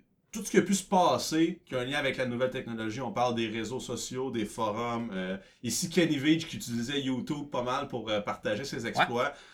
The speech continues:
Speaker 1: Donc, si c'est un mystère qui a rapport avec la technologie, on en parle dans Distorsion. C'est super intéressant puis captivant. Donc, je vous invite à aller les écouter. Donc,
Speaker 2: Ouais.
Speaker 1: shout out
Speaker 2: On
Speaker 1: à
Speaker 2: f-,
Speaker 1: Distorsion.
Speaker 2: dédicace aux deux gars de Distorsion.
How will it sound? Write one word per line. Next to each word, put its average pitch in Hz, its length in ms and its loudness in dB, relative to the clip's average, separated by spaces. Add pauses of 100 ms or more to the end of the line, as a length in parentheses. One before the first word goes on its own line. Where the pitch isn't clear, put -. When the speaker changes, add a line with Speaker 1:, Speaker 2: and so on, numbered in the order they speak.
Speaker 1:
Donc, - 160 -2
si 208 220 -2
c'est 165 180 0
un 127 60 4
mystère 160 600 2
qui - 80 -8
a 117 80 0
rapport 110 320 -2
avec 117 200 -2
la 104 100 -2
technologie, 117 640 -4
on 120 100 -4
en 104 160 -2
parle 123 220 -2
dans 107 80 -2
Distorsion. 156 480 -6
C'est 131 140 -6
super 208 220 -4
intéressant 135 540 -2
puis - 140 -12
captivant. 113 420 -6
Donc, 107 200 -6
je 95 40 -12
vous 120 60 -6
invite 151 240 -2
à 156 60 -2
aller 123 120 -4
les 113 200 -2
écouter. 139 280 -4
Donc, 107 180 -2
Speaker 2:
Ouais. 120 120 -2
Speaker 1:
shout - 140 -4
out 160 200 2
Speaker 2:
On 113 100 6
Speaker 1:
à 120 100 0
Speaker 2:
f-, - 20 -6
Speaker 1:
Distorsion. 139 680 -4
Speaker 2:
dédicace 196 460 2
aux 156 80 4
deux 139 180 2
gars 143 160 0
de 139 60 -10
Distorsion. - 480 -6